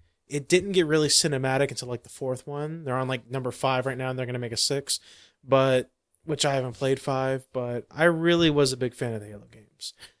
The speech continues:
But I don't have an Xbox anymore. I have a PlayStation, so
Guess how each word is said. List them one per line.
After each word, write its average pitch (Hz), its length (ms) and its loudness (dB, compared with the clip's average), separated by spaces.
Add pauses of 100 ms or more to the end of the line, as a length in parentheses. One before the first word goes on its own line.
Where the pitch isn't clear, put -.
(140)
But 165 120 6
I - 20 10
don't 254 80 10
have 220 160 6
an - 0 -
Xbox 160 420 4
anymore. 107 360 -14
I - 20 -12
have 120 140 -10
a 123 40 -20
PlayStation, 120 640 -2
so 107 500 -8